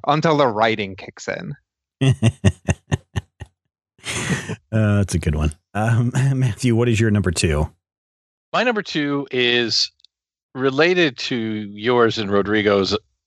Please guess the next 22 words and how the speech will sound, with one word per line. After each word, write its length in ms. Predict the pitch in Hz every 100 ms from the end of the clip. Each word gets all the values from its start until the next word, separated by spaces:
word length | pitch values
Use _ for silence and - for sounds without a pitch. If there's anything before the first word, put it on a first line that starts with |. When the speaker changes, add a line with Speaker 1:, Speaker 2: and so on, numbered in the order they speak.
| -
Speaker 3:
only 440 | 110 120 110 104
in 140 | 104
as 180 | 104 92
much 260 | 101 95 -
as 140 | 92
it's 180 | 92 -
not 200 | 90 87
actually 380 | 90 - - 87
related 460 | 80 82 80 87 85
to 180 | 95
it, 140 | 95 101
Speaker 1:
Mm. 420 | - - - 175
Speaker 3:
but 100 | 131
it 140 | 135 131 _ _
does, 500 | 151 170 165 156 - - - _ _ _
in 160 | - 135
fact, 400 | - 147 120 120
have 380 | - 127 127 113
the, 340 | 113 101 98 95
the, 360 | 98 95 87 85 - -
you 120 | 95
know, 300 | 87 85